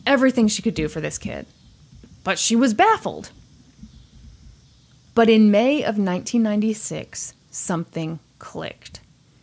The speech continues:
She remembered that Jennifer had told her that little Brian's father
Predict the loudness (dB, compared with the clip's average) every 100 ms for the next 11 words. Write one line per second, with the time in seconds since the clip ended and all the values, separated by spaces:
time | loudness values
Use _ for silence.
0 | _ -20 _ -20 _ _ -20 -20 -10 -2
1 | 0 2 4 4 4 2 0 0 0 0
2 | -2 -2 -4 -6 -6 -4 -4 -2 -4 -4
3 | 0 2 0 -2 -2 -2 -2 -4 -2 0
4 | 0 -2 -10 -14